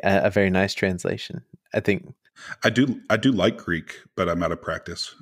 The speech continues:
Speaker 2: Um,
Speaker 1: Yes.
Speaker 2: so right now, uh, my preference, and has been for a few years now, would be C S B.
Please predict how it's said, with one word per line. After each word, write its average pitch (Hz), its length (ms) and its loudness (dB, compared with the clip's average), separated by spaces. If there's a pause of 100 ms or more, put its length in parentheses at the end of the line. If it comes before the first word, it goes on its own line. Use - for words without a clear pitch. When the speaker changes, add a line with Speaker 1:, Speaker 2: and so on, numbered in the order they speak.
(100)
Speaker 2:
Um, 95 460 0 (200)
Speaker 1:
Yes. - 360 -8 (220)
Speaker 2:
so 107 760 2 (3000)
right 104 320 2
now, 90 400 0 (1000)
uh, 90 400 4
my 90 160 2
preference, - 920 -4
and 98 320 0
has 127 320 0
been 98 180 2
for 90 160 -4
a 82 60 -4
few 90 160 -6
years 85 340 -4
now, 80 380 -10
would 90 160 -6
be 82 100 -4
C - 220 -8
S - 100 -14
B. - 220 -20